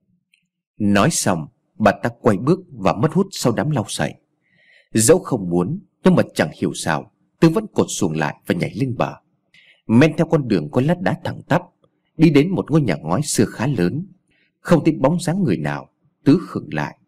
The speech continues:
nhưng từ trong đã có tiếng nói vọng ra: "Muốn gặp vợ mà không vào thì làm sao có thể gặp."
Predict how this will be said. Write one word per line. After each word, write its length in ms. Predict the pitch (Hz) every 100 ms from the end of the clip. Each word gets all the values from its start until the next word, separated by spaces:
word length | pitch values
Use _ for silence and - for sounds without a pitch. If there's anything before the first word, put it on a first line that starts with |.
| _ _ _
nhưng 140 | 170 151
từ 120 | 104 80
trong 240 | - 90 80
đã 120 | 101 123
có 80 | 143
tiếng 240 | 135 143
nói 120 | 156 190
vọng 180 | - -
ra: 240 | - 69 - _ _ _ _ _ _ _ _ _ _ _ _ _ _ _
"Muốn 420 | 104 104 123 202
gặp 180 | 123 76 -
vợ 220 | 80 65 - -
mà 160 | 95
không 300 | - - 147 117
vào 340 | 85 69 - _ -
thì 120 | 107
làm 160 | 78 -
sao 240 | - 135
có 140 | 123 175
thể 140 | - 69
gặp." 160 | -